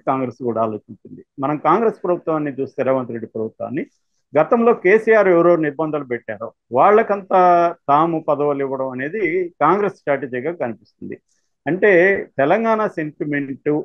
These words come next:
అనేది మొన్నటి వరకు కేసీఆర్కి, ఆ, exclusive rights ఉన్నాయన్నమాట.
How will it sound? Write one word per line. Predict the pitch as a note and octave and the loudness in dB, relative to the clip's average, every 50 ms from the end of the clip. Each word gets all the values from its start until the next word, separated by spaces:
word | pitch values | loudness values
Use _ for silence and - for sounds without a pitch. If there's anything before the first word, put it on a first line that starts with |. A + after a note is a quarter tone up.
| - C#3 | -6 -6
అనేది | C3+ C#3 C#3+ C#3+ G#3+ A3 E3 C#3+ C#3 - - | -4 -4 -4 -4 -4 -4 -4 -4 -4 -6 -4
మొన్నటి | C3 C#3 D3 D#3 D#3+ E3 | -4 -2 0 0 -2 0
వరకు | E3+ F3 F3+ F3 F3+ F3+ D3 - - | 2 2 2 0 -2 -6 -10 -4 2
కేసీఆర్కి, | F3+ G#3 A#3 A#3 A#3 A3 G#3+ G#3+ G3 F#3 F3 F3 E3 - - G3 A3+ F#3+ D3+ C#3 - _ C#3+ D#3+ F#3 - _ _ _ _ _ _ _ _ _ - | 4 4 4 4 4 2 4 4 4 4 2 0 -2 -4 -6 -6 -4 -4 -6 -6 -10 _ -12 -12 -12 -12 _ _ _ _ _ _ _ _ _ -4
ఆ, | D3+ D3 D3 C#3+ C#3 C3+ C3 B2+ C3 B2+ B2+ B2 B2+ C3+ C3+ | -2 0 2 2 4 2 2 2 2 0 0 -2 -4 -2 -2
exclusive | D3+ D#3+ - _ _ - G#3 G3+ F#3+ F#3 F#3 F3 E3 D#3 D3 | -4 -4 -4 _ _ 0 2 2 2 2 0 0 0 -2 0
rights | - C#3+ E3 F3 E3+ - _ D3 | 0 0 0 -2 -4 -6 _ -10
ఉన్నాయన్నమాట. | B2+ B2+ C#3 C3 B2+ B2 A#2 A#2 | -8 -8 -8 -8 -8 -8 -8 -8